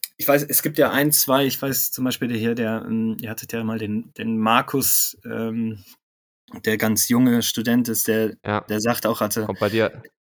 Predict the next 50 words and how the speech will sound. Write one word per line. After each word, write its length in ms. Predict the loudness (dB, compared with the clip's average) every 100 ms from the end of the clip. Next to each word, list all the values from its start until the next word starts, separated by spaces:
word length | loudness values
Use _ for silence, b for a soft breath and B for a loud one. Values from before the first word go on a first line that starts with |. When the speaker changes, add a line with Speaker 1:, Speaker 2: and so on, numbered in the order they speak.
| _
Speaker 2:
müsste 220 | -4 -2
aus 80 | 2
deiner 200 | 4 6
Speaker 1:
Ja, 60 |
Speaker 2:
Ecke 100 | 4
kommen, 300 | 2 -2 -4 -10 _
äh, 240 | -8 -4 2
Speaker 1:
genau, 280 | 6 8 6
Speaker 2:
wenn 40 | 2
ich 160 | -2
Speaker 1:
ich, 40 | -2
Speaker 2:
mich 20 |
recht 120 | -2
Speaker 1:
ich, 60 | -2
ich 0 | 0
Speaker 2:
erinnere. 80 | 2
Speaker 1:
kenn 120 | 2
ihn 140 | 2
auch. 180 | -2 -4
Ähm, 100 | -4 -4
mhm. 260 | -2 -4 -6 B B B B
Er 60 | 2
meinte 160 | 6 8
ja 60 |
auch, 60 | 8
Speaker 2:
Ja. 40 | 6
Speaker 1:
seitdem 260 | 6 6
bin 100 | 6
ich 120 | 4
auf 100 | 4
der 120 | 4 4
Suche 320 | 4 2 4
nach 200 | 4 4
dem 160 | 0 0
Fehler. 540 | 2 4 4 0 -4 _ _ _
Also 100 | -2
es 60 | 2
sind 160 | 2 2
ja 100 | -2
viele, 340 | 0 2 2
die 140 | 2 2
sagen 280 | 2 2 0
so, 140 | -4
äh, 420 | -6 -14 -16 -12
sie, 220 | -10 -10 -10
sie 140 | -8 -8
entdecken 340 | -6 -6 -6
Bitcoin 300 | -8 -6 -2
und 160 | -2 2
dann 320 | 2 2 -4